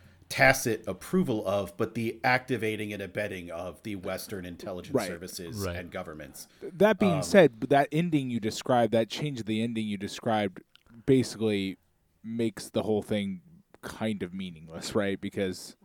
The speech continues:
Speaker 3: Right.
Speaker 2: uh,
Speaker 1: It's, yeah, it
Speaker 2: it defeats
Speaker 1: defeats
Speaker 2: the
Speaker 1: the whole
Speaker 2: purpose of
Speaker 1: point,
Speaker 2: the
Speaker 1: which is
Speaker 2: entire
Speaker 1: that,
Speaker 2: story.
Speaker 1: like,
Speaker 2: Yeah.
Speaker 1: Yes, it,
Speaker 3: Right.
Speaker 1: it, much like, uh, the film we're talking about,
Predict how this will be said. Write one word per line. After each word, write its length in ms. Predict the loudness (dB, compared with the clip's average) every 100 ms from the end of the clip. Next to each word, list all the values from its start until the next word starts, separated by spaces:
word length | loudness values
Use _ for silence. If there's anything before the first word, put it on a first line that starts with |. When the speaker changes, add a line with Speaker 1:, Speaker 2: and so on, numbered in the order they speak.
| -12
Speaker 3:
Right. 300 | -10 -10 -6
Speaker 2:
uh, 200 | 0 2
Speaker 1:
It's, 100 | 2
yeah, 120 | 2 2
it 140 | 0
Speaker 2:
it 40 | 2
defeats 40 | 4
Speaker 1:
defeats 200 | 4 2
Speaker 2:
the 60 | 2
Speaker 1:
the 80 | 6
whole 100 | 6
Speaker 2:
purpose 160 | 6
of 40 | 2
Speaker 1:
point, 80 | 0
Speaker 2:
the 100 | 0
Speaker 1:
which 80 | 0
is 60 | -2
Speaker 2:
entire 140 | -2
Speaker 1:
that, 60 | 0
Speaker 2:
story. 240 | 0 0
Speaker 1:
like, 100 | -4
Speaker 2:
Yeah. 360 | -8 -8 -10 -12 _ _ _ _ -2
Speaker 1:
Yes, 240 | -2 0
it, 60 | -6
Speaker 3:
Right. 180 | -8 -10 -14
Speaker 1:
it, 240 | -14 -2
much 320 | 2 2 2
like, 320 | 4 4 2 -12 -8
uh, 320 | -4 -2 -4
the 220 | -6 -8
film 340 | -6 -6 -6 -4
we're 220 | -6 -6 -4
talking 340 | -4 -4 -8
about, 300 | -8 -10 -10